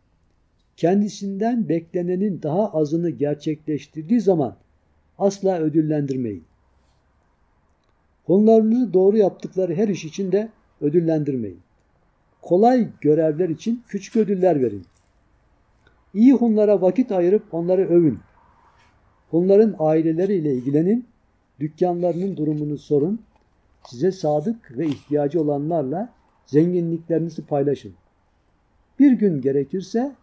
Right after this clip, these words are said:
sizin peşinizden cehenneme bile gideceklerdir. Asla bir Hun'a sizin için kişisel değeri olmayan bir ödül vermeyin.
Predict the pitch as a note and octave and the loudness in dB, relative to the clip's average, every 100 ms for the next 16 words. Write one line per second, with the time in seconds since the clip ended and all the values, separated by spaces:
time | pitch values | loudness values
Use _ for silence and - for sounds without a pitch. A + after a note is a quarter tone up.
0 | _ _ _ _ _ C#3 G3+ A3 E3+ D#3 | _ _ _ _ _ -2 0 2 0 -2
1 | D#3+ D3+ C3 G3 A3+ - _ _ - D3+ | -4 -6 -4 -6 -6 -12 _ _ -2 0
2 | E3 E3+ G3+ F#3 F3 C#3+ C3 C3 - G#2+ | 2 2 2 4 2 2 -2 -2 -8 -12
3 | G2+ _ _ _ _ _ _ _ _ _ | -14 _ _ _ _ _ _ _ _ _
4 | _ _ _ _ _ _ _ _ _ _ | _ _ _ _ _ _ _ _ _ _
5 | A#3 B3 - G3+ D#3 F3 C3 C3+ C3+ F3+ | -2 -2 2 0 2 -2 -2 -4 -4 -8
6 | - _ _ _ _ _ - C#3+ A3 A#3 | -12 _ _ _ _ _ -12 -2 2 2
7 | A3+ A3 G3 D#3 E3+ D3+ F#3 F3+ D#3 E3 | 0 -2 -2 -6 -6 -4 -2 -2 0 0
8 | D#3+ E3+ F3+ D#3+ D#3 D3+ D#3 D3+ D#3+ D3+ | 0 0 -2 -4 -4 -4 -2 0 2 4
9 | D3 A#2+ G2 | 2 0 -8